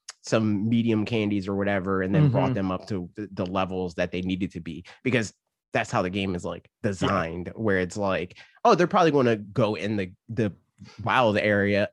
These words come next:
Speaker 1: and grind, and then they're gonna
Speaker 2: Mm-hmm.
Speaker 1: have crazy leveled Pokemon." So there's, like, a jump. They're, like, y-, you, you're, like,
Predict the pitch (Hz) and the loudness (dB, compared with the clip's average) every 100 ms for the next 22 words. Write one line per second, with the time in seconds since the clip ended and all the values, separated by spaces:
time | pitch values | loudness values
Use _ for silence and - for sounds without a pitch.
0 | 110 107 98 95 110 123 92 95 98 - | 0 0 -2 -2 4 4 4 2 -2 -4
1 | 110 107 110 143 107 104 110 107 95 - | -2 0 4 4 4 2 2 0 -2 -8
2 | - 117 110 107 98 95 98 - 120 117 | -2 -2 0 -2 0 -2 -2 -2 0 0
3 | 92 87 90 - - - 135 123 127 123 | -2 -4 -6 -10 -14 2 4 6 4 2
4 | 110 - 139 107 95 120 117 - - _ | -2 0 0 0 0 0 0 -4 -20 _
5 | _ - 127 127 123 113 107 - 120 117 | _ 0 0 2 2 0 -2 -10 -10 -10
6 | 107 131 143 127 104 117 147 131 123 107 | -4 0 2 2 0 4 6 8 6 4
7 | 101 | 0